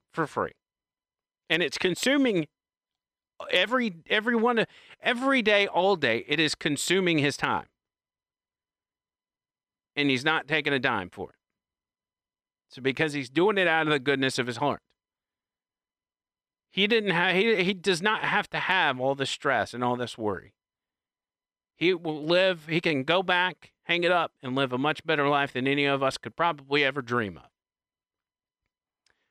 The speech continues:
Playing golf, playing with the grandkids, doing whatever he wants to do.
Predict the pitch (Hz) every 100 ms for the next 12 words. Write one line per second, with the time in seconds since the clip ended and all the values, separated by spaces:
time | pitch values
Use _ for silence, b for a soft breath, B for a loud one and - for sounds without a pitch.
0 | _ _ 156 185 175 139 87 - - 175
1 | 180 175 160 143 135 101 - 98 90 139
2 | 165 143 180 208 208 202 214 208 196 -
3 | 214 165